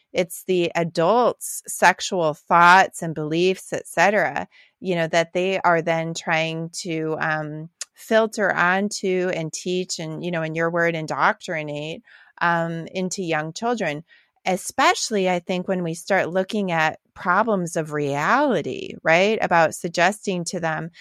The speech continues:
that, that they can, quote, "change their sex," right? Um,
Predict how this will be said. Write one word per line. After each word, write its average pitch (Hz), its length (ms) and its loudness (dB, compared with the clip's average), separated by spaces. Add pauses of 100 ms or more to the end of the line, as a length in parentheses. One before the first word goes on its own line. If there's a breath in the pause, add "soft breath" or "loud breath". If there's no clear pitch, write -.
(260 loud breath)
that, 165 300 4
that 160 200 2
they 180 160 0
can, 170 300 -6
quote, 165 420 0 (120)
"change 208 600 0
their 160 220 2
sex," - 920 2
right? 175 400 0 (320 loud breath)
Um, 170 300 0